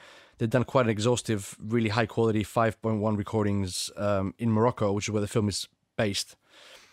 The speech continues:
So I was able to buy that, and sort of, it was, it was so well, like, it just happened to be that a lot of the locations they recorded were very similar to the ones in the film. So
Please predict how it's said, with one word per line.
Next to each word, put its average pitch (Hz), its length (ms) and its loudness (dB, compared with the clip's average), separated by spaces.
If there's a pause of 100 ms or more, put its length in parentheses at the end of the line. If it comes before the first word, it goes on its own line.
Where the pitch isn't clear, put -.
(100)
So 127 120 2
I - 20 6
was 123 80 6
able 127 120 6
to 113 100 0
buy 120 220 6
that, 123 300 4
and 107 160 0
sort 113 120 0
of, 104 240 -6 (580)
it 113 80 -4
was, - 220 0
it 120 60 0
was 113 100 2
so 160 240 6
well, 135 360 6 (280)
like, 113 220 -4 (200)
it 127 80 -4
just 123 160 0
happened 143 240 2
to 117 60 0
be 123 120 6
that 107 160 2
a - 20 -2
lot 110 140 2
of 120 60 2
the 117 60 2
locations 117 520 0
they 107 80 2
recorded 107 380 2
were 98 100 2
very 107 160 2
similar 110 260 2
to - 60 -16
the 107 80 0
ones 104 240 2
in 113 80 0
the 104 60 0
film. 104 300 2
So 98 300 0